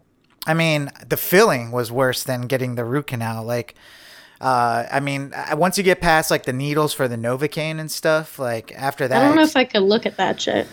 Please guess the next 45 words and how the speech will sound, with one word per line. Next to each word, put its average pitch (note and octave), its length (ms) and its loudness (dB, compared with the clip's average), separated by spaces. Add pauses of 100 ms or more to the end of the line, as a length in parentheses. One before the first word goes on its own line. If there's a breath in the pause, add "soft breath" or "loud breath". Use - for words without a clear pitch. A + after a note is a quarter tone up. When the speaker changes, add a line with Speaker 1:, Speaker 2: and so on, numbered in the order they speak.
Speaker 1:
I D#3 80 2
mean, E3 180 2
it's E3+ 140 0
pretty F#3+ 260 2
gnarly. C3+ 480 4
Like, A#2+ 240 -2
they C3+ 140 -2
get, C3+ 420 -2
they C#3 120 0
have C#3 180 2
to C3 80 -12
put, D3+ 160 2
like, B2 100 -4
a A2+ 60 -6
dental C3+ 400 -2
dam C3+ 360 -2
in C3 120 -4
your A#2+ 120 -4
mouth B2 460 -2
and C3 160 -6
stuff. C3 400 -2
So A#2+ 260 -6
it's A#2 220 -8
like, A#2+ 400 -4
you C3 80 -6
know, A2+ 220 -10 (240)
it's C3+ 100 -4
a D3+ 60 2
whole D3+ 160 4
thing. A2 440 -4
But, D3 400 4 (160)
um, C#3 760 2
you C#3 260 -4
know, D3+ 80 6
Speaker 2:
Jesus. D3 140 6
Speaker 1:
it's - 80 -2
just E3+ 160 -4
crazy D#3+ 340 2
how, C#3+ 260 2
like, C3 240 -2
instantly C3 640 -4
I A#2 80 -4
felt C3+ 400 -2
better. C3 480 -2
Like, A#2+ 480 -6